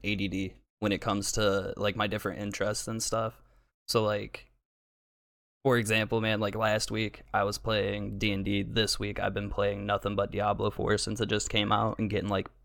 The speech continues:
back into the, the hype of Diablo again. I, it's just, I'm always into different stuff, man. If I watch Lord of the Rings, man, I'm just, all right, it's been a while since I've watched Lord of the Rings. What do I really know? I'll, I'll pick something up out of that.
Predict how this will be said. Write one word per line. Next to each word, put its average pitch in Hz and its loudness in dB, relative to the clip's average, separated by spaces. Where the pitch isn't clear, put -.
back 101 4
into 101 -4
the, 98 2
the 110 2
hype 107 4
of 101 2
Diablo 101 0
again. 107 -2
I, 117 -2
it's 104 -4
just, - 2
I'm 120 4
always 127 4
into 117 2
different 107 0
stuff, 104 4
man. 101 -2
If 104 0
I 107 8
watch 110 4
Lord 117 6
of 113 2
the 107 0
Rings, 110 0
man, 107 -6
I'm 110 0
just, - -4
all 113 6
right, 107 4
it's 117 -2
been 117 0
a - 2
while 107 4
since 104 -6
I've 104 2
watched 107 2
Lord 104 2
of 98 -6
the 98 -2
Rings. 110 0
What 110 -2
do 98 -8
I 104 0
really 104 0
know? 113 0
I'll, 107 0
I'll 104 -6
pick - -2
something 104 -2
up 107 2
out 107 2
of 104 0
that. 107 0